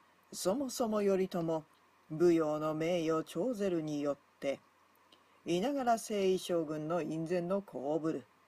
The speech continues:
されば私にてはいかでか受け取り立って祀るべき、若宮の拝殿にして受け取り立て祀るべし、とて、若宮へこそ参り向かわれけれ。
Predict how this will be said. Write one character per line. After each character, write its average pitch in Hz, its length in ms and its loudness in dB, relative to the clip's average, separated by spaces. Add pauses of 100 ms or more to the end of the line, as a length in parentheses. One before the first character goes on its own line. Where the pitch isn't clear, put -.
(240)
さ 143 160 -2
れ 156 100 2
ば 156 120 4
私 165 540 0
に 180 180 -4
て 202 100 -2
は 170 320 6
い 180 160 2
か 254 180 -8
で 240 120 -6
か 247 180 0
受 196 160 -2
け 185 60 -2
取 175 180 -2
り 170 80 -2
立 165 80 -10
っ 151 80 -6
て 170 200 -4
祀 156 320 -4
る 139 100 -6
べ 139 100 -6
き、 131 240 -10 (420)
若 165 300 4
宮 147 300 -2
の 147 240 -2 (240)
拝 196 320 0
殿 196 140 -2
に 175 260 -2
し - 120 -12
て 160 320 0
受 165 260 -2
け 240 40 -4
取 220 220 -4
り 233 60 -4
立 185 240 -6
て 160 80 -4
祀 147 260 -6
る 139 80 -6
べ 131 120 -6
し、 - 200 -12 (200)
と 247 120 -2
て、 202 260 -2 (640)
若 175 400 4
宮 165 280 0
へ 156 140 -2
こ 160 240 -6
そ 175 400 0
参 147 260 2
り 208 140 -4
向 151 140 -4
か 151 120 0
わ 143 120 4
れ 131 100 -6
け - 160 -16
れ。 127 160 -8